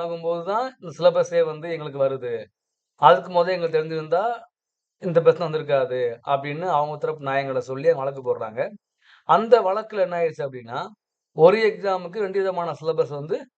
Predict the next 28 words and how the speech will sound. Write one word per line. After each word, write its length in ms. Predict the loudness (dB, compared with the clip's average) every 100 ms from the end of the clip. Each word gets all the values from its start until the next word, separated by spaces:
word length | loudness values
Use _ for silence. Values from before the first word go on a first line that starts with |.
| _ _ _ _ _ _ _ _ _ _
ஏன் 220 | 2 2 2
நீங்க 160 | 0 0
எக்ஸாம் 280 | 0 -4 -4
வைக்கிறீங்க, 360 | -6 -8 -6 -4 -4 -4 -10 _ _ _ _ 6
அதனால 380 | 8 8 6 0 -2
நீங்க 140 | -6 -6 -6
வந்து 200 | -4 -2 -2
ஒரே 180 | 0 0 -2
எக்ஸாம் 360 | -4 -2 -2 -4
வையுங்க 280 | -6 -2 -2 -2 -6 _ -2
அப்படின்னு 440 | -2 -2 -6 -4 -4 -4 -10 _ _ _ -2
தீர்ப்பு 240 | -2 2
வந்துருச்சு. 380 | 0 0 -6 -12 -20 _ _ _ _ _ _ _ _ _ 0
அந்த 320 | 0 6 8 8
தீர்ப்பை 280 | 4 -8 -4
என்ன 140 | -2 -2
பண்றாங்கன்னா, 520 | -4 -2 -4 -4 -4 -4 -4 -8 _ _ _ _ _ _ 6
ஐ 80 | 6 6
டி 80 | -2
ஐ 60 | -4
முடித்தவர்கள் 360 | -2 0 0 -2
என்ன 100 | -6
பண்றாங்கன்னா 440 | -6 -2 -2 -2 -2
அப்பீல் 300 | -4 -6 -6 -2
போறாங்க. 280 | -2 -4 -12 _ _ _ _ _ 0
அந்த 260 | 2 4 4 2
அப்பீல் 360 | -2 -10 -10 -8
தான் 220 | -6 -8